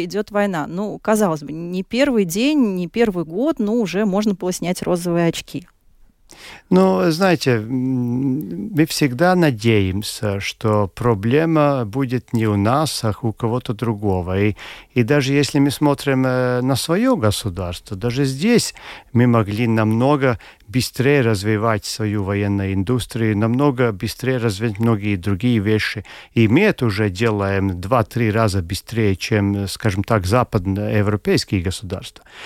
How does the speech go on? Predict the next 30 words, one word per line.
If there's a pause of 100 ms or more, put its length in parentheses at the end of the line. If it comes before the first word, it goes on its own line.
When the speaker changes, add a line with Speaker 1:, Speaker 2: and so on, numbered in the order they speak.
(100)
Speaker 2:
А
Россия
уже
три
года
находится, (380)
эм,
в
ситуации
военной
экономики. (320)
Э,
Россия, (200)
в
принципе,
платит
от
своего,
э,
валового
продукта,
от
бюджета
где-то
тридцать
процентов
на
военную
свою
мощь.